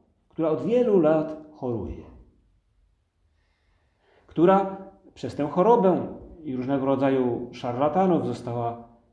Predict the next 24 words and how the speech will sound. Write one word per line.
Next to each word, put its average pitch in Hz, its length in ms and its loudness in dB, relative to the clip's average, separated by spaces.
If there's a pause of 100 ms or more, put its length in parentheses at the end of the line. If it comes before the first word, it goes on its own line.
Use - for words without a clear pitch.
(120)
y, - 400 -14
zniszczona 160 520 2
nie 156 100 4
tylko 240 220 2
fizycznie, 147 580 0
ale 139 100 4
także 147 340 -2
finansowo. 160 640 2
Wydała 156 360 4
cały 190 280 0
swój 156 220 -2
majątek. 101 540 -6 (1900)
Można 285 200 0
powiedzieć, 254 380 0
że 196 60 -4
to 226 60 -2
jest 202 140 -2 (360)
ktoś, 226 420 -4 (260)
kto 127 240 -6
nic 208 400 -2
już 160 300 -2
nie 165 160 2
ma 87 320 -8 (720)
fizycznie, 170 600 -4